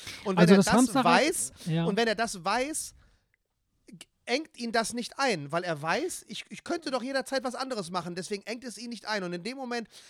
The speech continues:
Speaker 1: wo du dich nicht eingesperrt fühlst, würde ich auch sagen, bist du nicht eingesperrt. Wenn jemand Gitterstäbe geil findet und sagt, „Ey, am sichersten fühle ich mich, wenn einer die Tür da vorne zuschließt“, dann ist der auch in einem
Speaker 2: Ja.
Speaker 1: Käfig frei.
Speaker 2: Ja, natürlich, klar.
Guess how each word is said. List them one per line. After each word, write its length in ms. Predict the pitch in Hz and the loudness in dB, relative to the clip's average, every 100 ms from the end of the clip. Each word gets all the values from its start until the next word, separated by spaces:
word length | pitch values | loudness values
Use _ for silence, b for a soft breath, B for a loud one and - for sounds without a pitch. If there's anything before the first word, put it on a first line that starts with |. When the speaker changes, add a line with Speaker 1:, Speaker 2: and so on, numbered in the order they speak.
| b | b
Speaker 1:
wo 100 | 185 | -8
du 100 | 208 | -6
dich 200 | 190 175 | -6 -8
nicht 260 | 190 - - | -8 -8 -6
eingesperrt 640 | 226 262 233 - 196 170 | -6 -6 -10 -8 -6 -6
fühlst, 600 | - - 277 170 - - b b b | -8 -8 -6 -6 -8 -16 b b b
würde 300 | 156 233 254 | 0 0 0
ich 120 | 226 | -6
auch 120 | 208 | -6
sagen, 240 | 180 208 190 | -2 -2 -2
bist 200 | 262 - | -4 -4
du 60 | |
nicht 180 | 214 180 | -6 -4
eingesperrt. 560 | 151 139 139 - 131 120 | -6 -6 -8 -6 -6 -2
Wenn 140 | 202 | 0
jemand 340 | 247 277 247 - b b b | 0 0 -2 -4 b b b
Gitterstäbe 760 | 202 320 262 - 202 175 147 127 b - 147 | -2 4 4 4 2 2 0 -6 b -14 2
geil 260 | 208 330 | 2 2
findet 380 | 277 240 185 170 | 0 -2 -2 -4
und 120 | 170 | -4
sagt, 200 | 190 208 | -4 -2
„Ey, 80 | 196 | -4
am 100 | 175 | -2
sichersten 460 | 214 247 285 - 196 | -2 0 0 -2 -6
fühle 200 | 294 285 | -2 -2
ich 100 | 247 | -2
mich, 160 | 247 | 0
wenn 120 | 262 | 0
einer 220 | 240 269 254 | 0 -2 -2
die 120 | 262 | 0
Tür 200 | 311 330 | 2 4
da 100 | 285 | 4
vorne 320 | 233 196 175 | 4 -2 -2
zuschließt“, 540 | - 180 - 160 151 | -4 -6 -6 -6 -2
dann 120 | 165 196 | -2 -2
ist 180 | - | 0
der 140 | 208 196 | 2 4
auch 120 | 190 | 4
in 100 | 185 | 4
einem 140 | 175 | 4
Speaker 2:
Ja. 80 | 123 | 2
Speaker 1:
Käfig 480 | 165 - - 214 - | 4 4 4 0 -2
frei. 400 | - 147 117 95 - | -2 -2 -2 -8 -2
Speaker 2:
Ja, 220 | 156 202 | 2 4
natürlich, 360 | 214 - 202 - | 4 2 -2 0
klar. 180 | 190 | -4